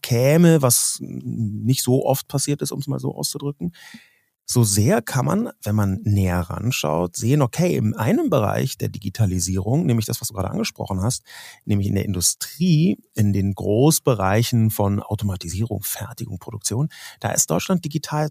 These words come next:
ziemlich weit vorne. Ein ganz simples Beispiel ist, dass als, hm, Elon Musk wirklich Schwierigkeiten hatte,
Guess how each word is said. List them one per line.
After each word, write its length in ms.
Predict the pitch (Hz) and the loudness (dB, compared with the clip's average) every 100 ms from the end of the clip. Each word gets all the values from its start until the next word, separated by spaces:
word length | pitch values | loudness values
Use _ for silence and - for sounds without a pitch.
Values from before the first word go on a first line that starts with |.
| - | -2
ziemlich 420 | - 220 214 156 | -2 0 -2 0
weit 160 | 135 - | -2 -2
vorne. 280 | - 226 | -2 0
Ein 80 | 127 | 2
ganz 180 | 120 160 | 4 4
simples 240 | 202 185 | 4 0
Beispiel 380 | - 120 - 156 | 0 0 2 2
ist, 260 | 139 - - - - - | 4 2 0 -20 -20 -2
dass 180 | 135 - | 0 4
als, 380 | 131 123 - - | 4 4 2 2
hm, 240 | 127 123 - | 2 2 0
Elon 360 | 170 190 139 | 2 6 6
Musk 380 | 135 165 123 - | 8 6 4 -2
wirklich 440 | 113 135 214 151 - | 0 2 2 -2 0
Schwierigkeiten 640 | 170 196 180 - - 95 | 2 2 2 -2 -4 -4
hatte, 240 | 92 - | -4 -6